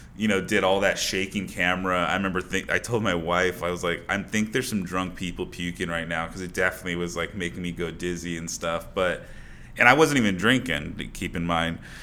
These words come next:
So, yeah, no, I thought it was really impressive. I think I heard he put,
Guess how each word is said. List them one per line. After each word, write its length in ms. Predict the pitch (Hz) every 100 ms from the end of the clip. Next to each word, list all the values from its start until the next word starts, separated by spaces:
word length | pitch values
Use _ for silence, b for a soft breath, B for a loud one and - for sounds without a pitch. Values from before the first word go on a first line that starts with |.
| B B
So, 640 | - - 107 98 92 82 - - - - - - - - -
yeah, 280 | 127 147 139
no, 120 | 135
I 80 | 104
thought 140 | 113
it 40 | 104
was 100 | 104
really 140 | 113
impressive. 580 | 110 120 117 127 127 117
I 80 | 98
think 240 | - 101
I 60 | 101
heard 260 | 117 104
he 80 | 92
put, 400 | - 110 98